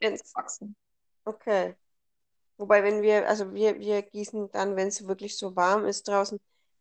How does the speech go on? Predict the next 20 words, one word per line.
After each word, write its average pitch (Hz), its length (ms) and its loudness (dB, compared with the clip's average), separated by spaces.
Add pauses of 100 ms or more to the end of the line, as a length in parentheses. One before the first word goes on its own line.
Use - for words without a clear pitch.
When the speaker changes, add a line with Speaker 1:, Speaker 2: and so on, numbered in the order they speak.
(260)
Speaker 2:
eigentlich 196 580 4
schon 196 240 -2
sehr 185 200 -2
regelmäßig, 214 680 -2 (800)
weil 190 160 6
wir 190 120 4
aber 190 160 2
halt 196 120 2
auch 180 100 2
einfach 185 280 0
den 180 160 -8
Brunnen 180 300 0
im 165 120 0
Garten - 340 -6
haben. - 140 -16 (920)
Speaker 1:
Ja, 127 100 -10
gut, - 200 -12
hab 160 160 -4
ich 160 140 -8
auch. 170 240 -2